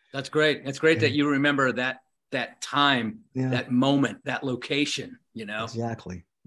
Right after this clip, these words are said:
Speaker 2: Exactly. And, and you know, when I, I started writing it,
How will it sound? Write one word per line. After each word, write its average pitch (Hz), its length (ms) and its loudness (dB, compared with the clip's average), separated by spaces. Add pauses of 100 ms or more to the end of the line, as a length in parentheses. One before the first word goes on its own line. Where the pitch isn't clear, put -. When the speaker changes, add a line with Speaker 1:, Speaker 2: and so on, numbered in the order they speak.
(120)
Speaker 2:
Exactly. 107 480 -10
And, 98 180 -12 (440)
and 147 80 0
you 147 80 4
know, 151 120 6
when 143 120 6
I, 139 160 4
I 127 80 -2
started 135 340 2
writing 123 320 2
it, 110 140 -2